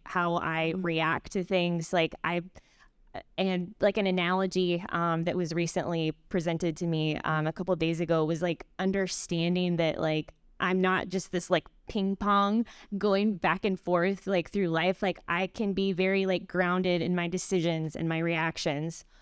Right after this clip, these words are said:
Speaker 1: um, and really trying to focus on that. Um, I know that, that, though, that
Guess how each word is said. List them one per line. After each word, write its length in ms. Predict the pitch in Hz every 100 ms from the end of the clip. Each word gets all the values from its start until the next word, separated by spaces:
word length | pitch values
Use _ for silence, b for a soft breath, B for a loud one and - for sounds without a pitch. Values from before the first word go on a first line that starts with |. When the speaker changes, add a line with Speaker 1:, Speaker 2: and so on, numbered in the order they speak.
| b b
Speaker 1:
um, 360 | 165 160 156 147
and 120 | -
really 180 | 190 208
trying 220 | 202 233
to 80 | 214
focus 400 | - 180 180 -
on 160 | 160 143
that. 460 | 139 135 139 - -
Um, 360 | 160 156 147 -
I 100 | - 185
know 180 | 196
that, 160 | 202 202
that, 320 | 196 - 214
though, 260 | 196 190 185
that 200 | 170